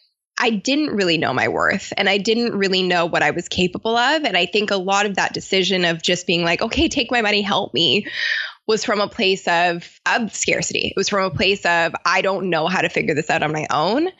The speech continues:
And in a lot of ways I didn't, but I also needed to do some internal work and to look inside and be like, "You know what? I am fully capable. I am fully capable of doing this. And there's a million people in the world who build businesses. I can do it and I can learn what I need to learn. And even if it takes doing it on my own for right now,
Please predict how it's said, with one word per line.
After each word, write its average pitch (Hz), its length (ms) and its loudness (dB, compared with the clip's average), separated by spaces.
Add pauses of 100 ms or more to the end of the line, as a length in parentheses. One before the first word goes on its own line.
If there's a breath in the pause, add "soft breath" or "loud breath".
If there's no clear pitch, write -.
(500 loud breath)
And 330 180 0
in 339 80 2
a 294 60 0
lot 226 180 2
of 202 100 -4
ways 190 180 0
I 170 80 2
didn't, 196 600 0
but 214 100 0
I 185 80 2
also 208 280 0
needed 180 420 2
to - 80 -2
do 175 160 2
some 180 160 0
internal 175 380 0
work 165 220 0
and 165 100 -2
to 175 80 -2
look 170 180 2
inside 175 340 2
and 156 120 0
be 160 120 0
like, 160 240 0
"You 220 100 0
know 226 80 2
what? 220 100 2
I 208 80 2
am 196 220 0
fully 165 320 0
capable. - 640 0
I 175 80 2
am 185 100 0
fully 226 280 2
capable 185 480 -2
of 165 140 0
doing 165 280 2
this. 220 360 0
And 185 380 0
there's 175 180 2
a 196 60 0
million 226 360 2
people 208 260 -2
in 196 40 0
the 180 80 2
world 175 220 0
who 185 80 0
build 160 220 -2
businesses. 220 580 0 (600 loud breath)
I 220 100 2
can 220 160 0
do 170 140 2
it 71 120 0
and 180 100 0
I 190 100 2
can 196 140 -2
learn 202 200 2
what 196 120 2
I 190 60 2
need 180 180 0
to 180 120 -2
learn. 170 280 2
And 165 120 0
even 180 160 2
if 196 100 0
it 196 100 0
takes - 360 -2
doing 196 240 2
it 190 80 0
on 185 100 0
my 175 140 2
own 175 240 0
for 175 140 -2
right 156 200 2
now, 185 380 0